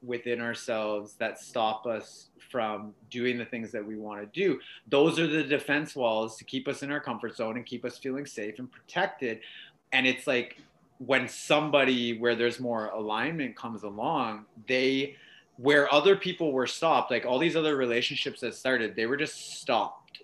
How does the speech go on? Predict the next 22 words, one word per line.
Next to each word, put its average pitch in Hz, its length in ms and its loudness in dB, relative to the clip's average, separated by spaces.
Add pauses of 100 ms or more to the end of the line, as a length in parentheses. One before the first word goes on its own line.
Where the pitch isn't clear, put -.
And 127 160 4
I 165 160 8
stopped 120 440 2
them 110 320 -4 (360)
for 151 240 8
a 135 120 2
couple 185 340 4
reasons. 107 720 -8 (280)
But 135 260 2 (280)
one 151 260 6
was 156 180 0
that, 123 200 4
like, 117 280 0 (580)
they 156 220 8
were 190 200 6
not 151 440 0
able 120 440 -2 (200)
to 113 420 -6 (320)
break 127 360 2
down 113 400 0
my 110 220 -2
defense 113 640 -10